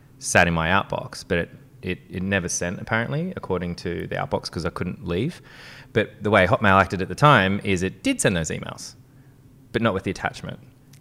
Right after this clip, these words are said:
And it didn't tell me that it sent. So what was happening is I'm pressing send, and then I'm going away from my computer. I'm coming back going, "Send, you bastard."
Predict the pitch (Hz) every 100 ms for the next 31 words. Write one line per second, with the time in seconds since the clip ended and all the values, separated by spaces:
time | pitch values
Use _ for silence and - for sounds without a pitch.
0 | - 104 95 95 95 - 90 87 82 -
1 | - 87 - - 107 120 107 110 104 95
2 | 90 110 120 117 98 87 - 82 92 90
3 | 85 85 85 85 82 90 82 90 85 107
4 | 110 101 101 101 95 - 175 113 - -
5 | -